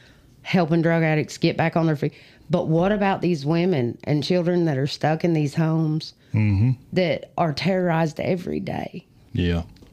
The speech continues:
Speaker 2: Take your time. It's, uh,
Speaker 1: They need to have a safe house.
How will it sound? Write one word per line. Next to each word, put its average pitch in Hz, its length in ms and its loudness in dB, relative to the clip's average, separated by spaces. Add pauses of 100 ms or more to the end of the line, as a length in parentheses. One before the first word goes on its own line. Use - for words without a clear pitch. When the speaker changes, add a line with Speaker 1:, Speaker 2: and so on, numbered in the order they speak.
(1300)
Speaker 2:
Take 98 200 -4
your 117 60 -6
time. 98 240 -2 (3500)
It's, 120 260 0
uh, 117 400 2
Speaker 1:
They 226 140 2
need 226 160 0
to 214 60 2
have 190 160 0
a 175 40 -2
safe 185 320 -6
house. - 560 -16